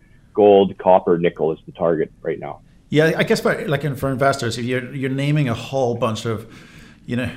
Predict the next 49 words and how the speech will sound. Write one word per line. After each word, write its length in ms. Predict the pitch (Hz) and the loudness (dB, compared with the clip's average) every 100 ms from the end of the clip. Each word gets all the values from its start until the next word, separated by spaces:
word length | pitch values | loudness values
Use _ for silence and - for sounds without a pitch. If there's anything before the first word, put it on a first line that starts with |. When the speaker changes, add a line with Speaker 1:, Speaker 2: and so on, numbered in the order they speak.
| - | -10
Speaker 2:
metals 440 | 135 127 123 110 | -4 -2 -2 -4
<laughs> 80 | - | -2
there, 240 | 131 117 117 | -2 0 -2
which 320 | 120 117 117 | -2 -4 -6
it 60 | |
get, 180 | 127 143 | -2 0
kinda 140 | 160 151 | 2 2
gets 120 | 139 | 0
confusing. 480 | 127 113 131 107 104 | -4 -4 -4 -4 -4
You 120 | 113 | -4
wanna 240 | 123 123 | -4 -4
be 280 | 101 - 120 | -6 -6 -4
known 380 | 113 113 117 120 | 0 0 0 -2
for 120 | 120 | -6
something, 420 | 117 117 110 113 | -6 -6 -6 -6
so 240 | 104 113 104 - - | -6 -6 -6 -8 -4
you're 100 | 123 | 2
after 220 | 151 147 | 2 0
copper. 560 | - 127 117 123 120 - - - - - | -2 -2 0 -2 -4 -8 -20 -20 -20 -14
There's 120 | 117 | -14
potential 500 | - - 143 139 120 | -14 -6 -4 -2 -6
for 140 | - | -6
nickel 560 | 117 117 117 117 113 - | -2 -2 -2 -4 -4 -8
too, 360 | - 123 117 117 | -8 -4 -4 -4
but 180 | 117 120 | -4 -4
what, 160 | 131 | -6
what, 140 | 135 - | -6 -4
what 180 | 135 151 | 0 0
do 60 | |
you, 140 | 156 113 | -2 -6
what 300 | 123 123 147 | -8 -2 -2
do 60 | |
you 160 | 151 151 | 0 -2
wanna 360 | 110 120 123 | 0 0 0
be 200 | 113 110 | -2 -6
focused 440 | 95 113 107 - - | -6 -6 -6 -10 -12
on? 200 | 76 - - _ - - - - _ - - - - | -12 -14 -20 _ -20 -20 -20 -20 _ -20 -20 -18 -2
Speaker 1:
Well, 420 | 147 165 143 110 | 6 10 8 6
I 100 | 131 | 2
mean, 180 | 123 117 | 4 6
what 140 | 120 147 | 6 6
we 100 | 127 | 6
wanna 260 | 120 127 | 6 4
be 120 | 117 101 | 4 2
<laughs> 80 | |
focused 420 | 113 107 - - - | 0 0 -2 -2 2
on 220 | 113 101 | 4 4
is, 180 | 95 110 | 2 6
uh, 340 | 98 90 95 | 8 8 4